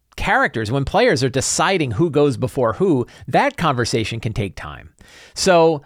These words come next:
when they're busy strategizing, and they might be strategizing about something that doesn't have any real effect in the game anyway, but you're sitting there waiting for them to decide who's gonna go when, when a, a roll would have just determined it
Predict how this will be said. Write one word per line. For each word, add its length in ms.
when 240
they're 160
busy 300
strategizing, 720
and 80
they 60
might 160
be 100
strategizing 600
about 160
something 260
that 100
doesn't 240
have 200
any 240
real 400
effect 500
in 120
the 60
game 300
anyway, 500
but 200
you're 220
sitting 300
there 140
waiting 340
for 120
them 180
to 80
decide 460
who's 200
gonna 160
go 160
when, 400
when 280
a, 100
a 80
roll 300
would 160
have 80
just 220
determined 380
it 120